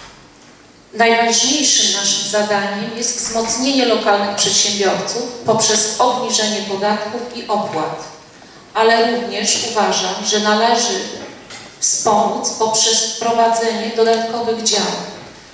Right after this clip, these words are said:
o których będziemy mów-, o których ja będę mówić w trakcie kampanii wyborczej. Stworzenie odpowiednich warunków przełoży się również na skuteczne pozyskanie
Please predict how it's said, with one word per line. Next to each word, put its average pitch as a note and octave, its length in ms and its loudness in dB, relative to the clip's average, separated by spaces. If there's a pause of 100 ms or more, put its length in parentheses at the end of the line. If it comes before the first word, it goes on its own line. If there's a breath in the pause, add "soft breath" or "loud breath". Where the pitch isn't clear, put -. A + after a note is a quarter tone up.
(120)
o A3+ 60 -4
których B3 360 -2
będziemy G#3+ 440 0
mów-, G#3 360 -2
o - 120 2
których A3+ 340 2
ja A#3 200 4
będę G3 280 2
mówić G#3+ 320 -2
w - 120 -6
trakcie A3+ 340 0
kampanii F#3 600 -2 (340)
wyborczej. F3+ 600 0 (580)
Stworzenie A3 800 0
odpowiednich G#3+ 760 -2
warunków G3+ 640 0 (300)
przełoży A3 520 2
się A3+ 180 2
również A3 500 0
na G#3 300 -2 (180)
skuteczne G#3+ 960 0 (720)
pozyskanie G3+ 760 -2